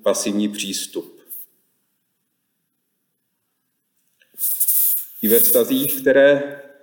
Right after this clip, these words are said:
nejsou zasaženy a ovlivněny evangeliem,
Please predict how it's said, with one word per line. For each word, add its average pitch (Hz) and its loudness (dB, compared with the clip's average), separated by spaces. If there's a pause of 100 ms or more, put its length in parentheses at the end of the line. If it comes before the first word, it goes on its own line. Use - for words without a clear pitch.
(960)
nejsou 120 2
zasaženy 113 2
a 107 -2
ovlivněny 110 2
evangeliem, 110 2